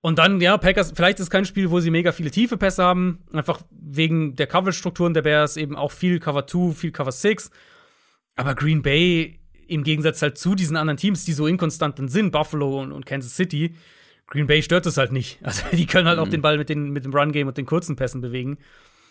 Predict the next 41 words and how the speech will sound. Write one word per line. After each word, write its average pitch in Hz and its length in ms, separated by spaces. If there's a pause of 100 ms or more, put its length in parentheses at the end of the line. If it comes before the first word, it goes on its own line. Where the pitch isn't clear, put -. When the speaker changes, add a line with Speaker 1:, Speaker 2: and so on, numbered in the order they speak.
(280)
Speaker 1:
Und 113 480 (220)
ich - 480 (340)
sehe - 540
da 120 280
wenig 131 460 (440)
Hoffnung 135 440
für - 160
Chicago. 123 400
Deswegen 190 520 (380)
einfach 180 280
als 170 180
neutraler 165 400
Beobachter 185 480
und 151 120
jemand, 156 220
der 151 60
das 139 120
Spiel 156 500 (580)
wahrscheinlich 175 340
zum 156 120
Teil 151 180
live 196 300
und 180 160
zum 151 120
Teil 147 220
dann 139 100
real 160 140
life 139 160
sehen 156 240
wird, 160 240 (540)
hoffe 190 340
ich, 185 120
dass 156 200
Fields 170 320
halt 143 120
spielt, 160 360
damit 139 280
wir 143 120
so 135 100
ein 127 100
bisschen 127 680